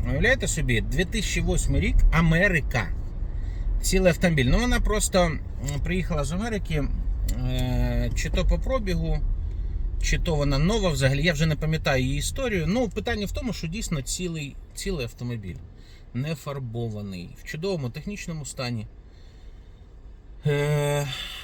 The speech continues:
та й комплектація, в принципі, непогана. Навіть, е, столик в машині,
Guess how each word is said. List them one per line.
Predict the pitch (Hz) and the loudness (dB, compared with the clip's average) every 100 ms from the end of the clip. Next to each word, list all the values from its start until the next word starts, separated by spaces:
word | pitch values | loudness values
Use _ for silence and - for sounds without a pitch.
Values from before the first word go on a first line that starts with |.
| - | -2
та | 427 | -2
й | |
комплектація, | - 196 175 - 190 - | 0 2 2 2 2 2
в | 135 | 0
принципі, | 135 127 - - | 0 0 -2 -2
непогана. | 120 113 123 120 110 104 104 - - - - - - - - - | -2 -2 -2 -2 -2 -4 -10 -16 -18 -18 -20 -20 -20 -12 -12 -2
Навіть, | 123 143 143 143 - - | 0 2 2 -2 -4 -4
е, | 135 127 123 | 0 2 2
столик | 117 - - 143 127 104 - - - - - - - 101 | 0 -4 -2 0 0 -2 -6 -16 -20 -20 -20 -20 -18 -14
в | 98 110 110 113 113 110 | -8 -2 0 0 0 0
машині, | 110 113 - 151 151 117 104 | -2 -4 -2 0 0 0 -2